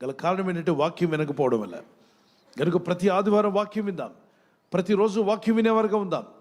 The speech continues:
ఫెయిత్ అనేది అంచెలంచెలుగా నువ్వు కట్టబడేదిగా ఉండాలట. ఆ కింద చూడండి, కింద నుండి ఒక మెట్టు by మెట్టు, step by step చదవండి. Dead faith, James two seventeen. యాకోబు పత్రిక రెండవ అధ్యాయం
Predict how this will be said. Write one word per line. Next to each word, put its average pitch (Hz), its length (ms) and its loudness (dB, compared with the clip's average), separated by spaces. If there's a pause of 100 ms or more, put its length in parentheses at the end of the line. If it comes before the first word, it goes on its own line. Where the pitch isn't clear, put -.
(380)
ఫెయిత్ 214 280 0
అనేది 208 220 2
అంచెలంచెలుగా 214 580 2
నువ్వు 190 160 -6
కట్టబడేదిగా 214 640 0
ఉండాలట. 165 560 -4 (300)
ఆ 131 40 -8
కింద 180 260 -4
చూడండి, 208 320 0
కింద 196 220 -2
నుండి 214 240 0
ఒక 170 100 -2
మెట్టు 190 300 -4
by 196 220 2
మెట్టు, 185 320 0 (180)
step 190 300 -4
by 202 160 0
step 202 160 -2
చదవండి. 208 400 0 (600)
Dead 202 140 0
faith, 175 640 -2
James 185 300 2 (220)
two 208 160 2 (160)
seventeen. 202 460 0 (680)
యాకోబు 175 320 0
పత్రిక 170 360 -2 (480)
రెండవ 180 300 0
అధ్యాయం 170 240 0